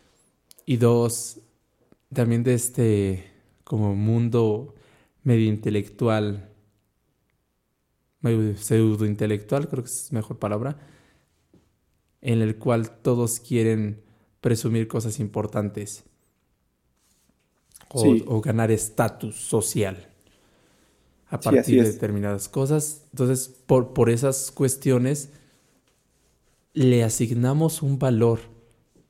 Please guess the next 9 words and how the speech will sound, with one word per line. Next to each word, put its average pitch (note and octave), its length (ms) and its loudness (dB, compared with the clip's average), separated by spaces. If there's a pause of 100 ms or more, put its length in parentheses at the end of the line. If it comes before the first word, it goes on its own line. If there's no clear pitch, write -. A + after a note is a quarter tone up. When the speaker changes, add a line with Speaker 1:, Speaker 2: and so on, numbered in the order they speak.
(520)
Speaker 1:
a B2+ 100 -2
muchas A#2+ 440 0
cosas C#3+ 420 -4
que C#3+ 460 -4 (1400)
puede C3 260 2
que A#2 100 0
no A2+ 120 2
lo A2+ 120 0
tenga. G#2+ 400 -2